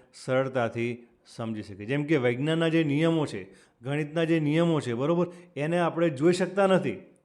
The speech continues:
પણ આપણે એનો અનુભવ કરી શકીએ, આપણે એને સમજી શકીએ. તો આ બધી કેવી પ્રક્રિયા કહેવાય? અમૂર્ત પ્રક્રિયા કહી શકાય. જેમ કે ન્યાય, ન્યાય છે ખરો,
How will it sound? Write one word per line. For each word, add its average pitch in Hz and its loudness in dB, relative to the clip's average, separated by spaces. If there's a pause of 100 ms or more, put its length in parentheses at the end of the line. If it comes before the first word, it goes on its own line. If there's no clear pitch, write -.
(200)
પણ 147 -8
આપણે 143 -2
એનો 147 -2
અનુભવ 143 -2
કરી 147 -2
શકીએ, 139 -6 (180)
આપણે 123 -4
એને 123 -6 (140)
સમજી 143 -4
શકીએ. 110 -6 (260)
તો 120 -10
આ 143 -2
બધી 170 2
કેવી 190 0
પ્રક્રિયા 156 0
કહેવાય? 131 0 (320)
અમૂર્ત 143 -6
પ્રક્રિયા 117 -6 (260)
કહી 113 -4
શકાય. 98 -16 (1160)
જેમ 160 2
કે 175 2 (120)
ન્યાય, 147 4 (800)
ન્યાય 143 0
છે 190 4
ખરો, 165 2